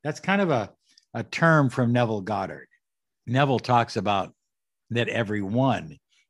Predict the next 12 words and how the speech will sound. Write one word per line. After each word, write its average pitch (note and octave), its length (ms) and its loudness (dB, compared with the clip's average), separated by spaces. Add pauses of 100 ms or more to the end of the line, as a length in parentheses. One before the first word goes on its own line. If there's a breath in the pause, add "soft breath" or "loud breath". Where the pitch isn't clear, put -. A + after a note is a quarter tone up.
is F#2 220 -10
you G2 220 -6
pushed - 460 -12
out. D#2+ 260 -10 (460 soft breath)
But B2+ 280 2 (140)
the B2+ 100 0
truth A3 300 2
of F3+ 60 4
the B2+ 100 4
matter G#2 300 2
is A2+ 220 0 (420)
everything D#3 920 2